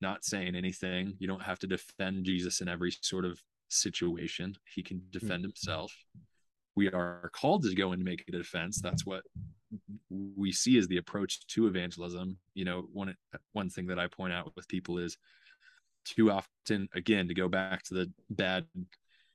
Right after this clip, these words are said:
Speaker 1: Francis of Assisi quote, like, people think it's relationship, build relationship, and then you can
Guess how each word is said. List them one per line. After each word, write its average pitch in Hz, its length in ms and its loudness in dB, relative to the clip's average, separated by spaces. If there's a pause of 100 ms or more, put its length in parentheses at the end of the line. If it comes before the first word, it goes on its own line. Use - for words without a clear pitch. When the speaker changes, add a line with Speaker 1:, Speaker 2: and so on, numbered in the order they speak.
(140)
Speaker 1:
Francis 92 460 0
of 87 100 2
Assisi 95 460 4
quote, 92 440 -2
like, 92 280 -2
people 98 300 2
think 92 220 -4
it's 87 200 -2
relationship, 95 720 2
build 110 180 2
relationship, 104 680 0
and 90 100 -4
then 92 180 0
you 92 140 2
can 90 240 -6